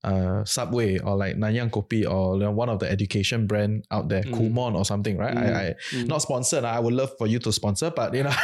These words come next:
Speaker 1: <laughs> so not sponsored, but any one of these brands out there that we see everywhere, if I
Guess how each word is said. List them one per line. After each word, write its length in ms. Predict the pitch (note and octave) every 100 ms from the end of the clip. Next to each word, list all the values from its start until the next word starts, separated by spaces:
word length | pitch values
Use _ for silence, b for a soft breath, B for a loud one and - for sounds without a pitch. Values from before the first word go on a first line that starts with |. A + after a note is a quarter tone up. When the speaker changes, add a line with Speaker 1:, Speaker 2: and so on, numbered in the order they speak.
| -
Speaker 1:
<laughs> 200 | C#4 -
so 100 | -
not 200 | F3+ F3
sponsored, 420 | D3+ C3+ B2+ E3+
but 160 | C#3 A#2+ B B G3
any 240 | - F#3 A3
one 140 | G#3+
of 60 | D#3
these 220 | E3 -
brands 440 | B2 C3+ C3 D3 D3
out 140 | C3
there 80 | C3+
that 140 | A#2
we 100 | A2+
see 300 | A2 D3 C#3 -
everywhere, 760 | B2 B2+ D3+ C3+ G2+ E2+ G#2+ A#2
if 160 | D#3+ -
I 480 | D3+ D3 C#3+ C#3